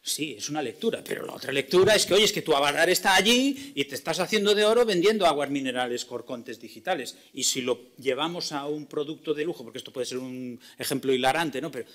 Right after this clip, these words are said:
dice, "No, no, es que, señoría, es que resulta que vende bolsos Gucci digitales, se está haciendo de oro y los vende a un pastizal". Y claro, ahora cuando lo demanda me dice que yo lo tengo para bolsos y él que simplemente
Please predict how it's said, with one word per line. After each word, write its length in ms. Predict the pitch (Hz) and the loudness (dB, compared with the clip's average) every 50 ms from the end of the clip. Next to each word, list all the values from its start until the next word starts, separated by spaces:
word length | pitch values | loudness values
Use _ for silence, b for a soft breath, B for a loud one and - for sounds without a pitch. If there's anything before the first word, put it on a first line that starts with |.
| B B B B | B B B B
dice, 160 | - - 143 | -10 -10 -8
"No, 100 | 151 180 | -6 -4
no, 80 | 180 185 | -4 -4
es 80 | 180 - | -4 -4
que, 80 | 175 | -4
señoría, 300 | - - 156 156 175 208 | -6 -6 -6 -2 2 2
es 100 | 214 220 | 2 2
que 180 | 214 - 131 B B B B B | 0 -6 -12 B B B B B
resulta 600 | - 123 110 - - 139 147 160 - - 190 185 190 | -16 -10 -8 -6 -4 -4 -4 -6 -4 -4 -4 -4 -2
que 160 | 214 202 196 | -4 -4 -2
vende 320 | 226 247 254 254 214 180 | -2 -4 -2 0 0 0
bolsos 560 | 156 151 143 139 131 - - 135 123 110 - | 0 0 -4 -6 -6 -6 -8 -8 -8 -10 -10
Gucci 600 | 117 147 226 254 - - - 120 104 98 - _ _ _ 135 - 65 - _ _ _ _ _ | -6 -6 -6 -6 -4 -6 -6 -6 -8 -14 -20 _ _ _ -16 -16 -16 -18 _ _ _ _ _
digitales, 760 | _ 127 120 - - 107 _ 165 170 214 240 190 123 - - | _ -14 -14 -14 -16 -16 _ -12 -10 -10 -10 -10 -10 -14 -14
se 320 | - - 131 - - - - | -14 -14 -14 -14 -18 -18 -16
está 140 | - - - | -14 -12 -12
haciendo 300 | - - 240 226 180 131 | -6 -4 -4 -4 -4 -4
de 80 | 123 | -2
oro 160 | 180 226 226 | -2 -2 -2
y 40 | 160 | -4
los 140 | 127 123 110 | -6 -8 -8
vende 180 | 117 151 190 247 | -8 -8 -6 -6
a 40 | |
un 60 | 247 196 | -6 -6
pastizal". 580 | - - - - 113 - 196 226 233 185 - - - b b b b b b b | -8 -14 -16 -16 -6 0 0 0 0 0 -6 -10 -18 b b b b b b b
Y 80 | - 143 | -12 -8
claro, 220 | - 202 247 254 | 0 2 2 4
ahora 100 | 214 220 | 4 2
cuando 200 | 208 226 233 247 | 0 -2 -2 0
lo 60 | 247 254 | 2 2
demanda 300 | 262 277 294 294 285 277 | 2 2 0 -2 -2 -2
me 80 | 269 | -2
dice 160 | 269 247 247 | -4 -4 -4
que 80 | - 202 | -6 -2
yo 100 | 220 233 | -2 -2
lo 60 | 220 | -2
tengo 180 | 226 240 240 233 | -4 -8 -10 -8
para 160 | 247 240 247 | -6 -6 -4
bolsos 340 | 247 254 254 247 254 240 - 226 | -2 -2 -4 -4 -4 -10 -4 -2
y 60 | 233 | -2
él 120 | 220 226 | -2 -2
que 200 | - - 202 190 | -6 -8 -8 -8
simplemente 1080 | 190 - - 208 220 214 - 190 185 180 180 190 190 190 - 202 196 190 _ _ _ | -8 -8 -10 -10 -10 -10 -8 -8 -10 -10 -10 -16 -18 -18 -12 -12 -12 -12 _ _ _